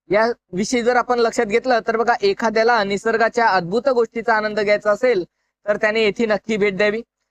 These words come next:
भारताचा शून्य मैलाचा दगड हा देखील येथेच आहे, लक्षात ठेवा. जिथून आपल्याला बघा म-, भारताचा मध्यबिंदू दिसून येतो,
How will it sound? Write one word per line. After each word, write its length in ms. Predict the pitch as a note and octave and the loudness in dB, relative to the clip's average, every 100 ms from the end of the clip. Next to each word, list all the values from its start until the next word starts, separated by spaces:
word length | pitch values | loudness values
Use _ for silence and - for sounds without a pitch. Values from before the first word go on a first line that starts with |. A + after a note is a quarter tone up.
| _ _ F3+ | _ _ 0
भारताचा 440 | F#3 G3 B3 C4 | 0 2 0 0
शून्य 320 | B3+ A#3+ A3+ B3 | 0 -2 0 0
मैलाचा 380 | B3 A#3+ A#3+ | 2 2 0
दगड 380 | A#3+ A#3+ A#3+ A#3+ F#3+ | 0 0 2 0 0
हा 220 | G3 G3+ | 2 2
देखील 300 | G#3 - A3+ | 0 0 -2
येथेच 280 | A3 A#3 A3 | 0 0 0
आहे, 120 | A3+ - _ - | -4 -8 _ -2
लक्षात 320 | F#3+ G#3 C4 | 0 2 0
ठेवा. 320 | A3 B3 F#3 F3+ | 0 2 2 0
जिथून 520 | F3+ G#3 - B3 C4 | -2 -4 0 0 2
आपल्याला 380 | A3 A3+ A#3 A#3+ | 0 0 2 2
बघा 260 | B3+ A3 | 2 2
म-, 180 | G3+ G3 - _ _ _ | 0 -8 -12 _ _ _
भारताचा 520 | D3 E3+ F3+ A3 B3+ B3 | 0 0 2 0 0 0
मध्यबिंदू 560 | A#3 G3+ B3 C4 C4 | 0 0 0 0 -2
दिसून 320 | A#3+ C4 C4+ | 0 0 2
येतो, 260 | C4 G3+ | 2 2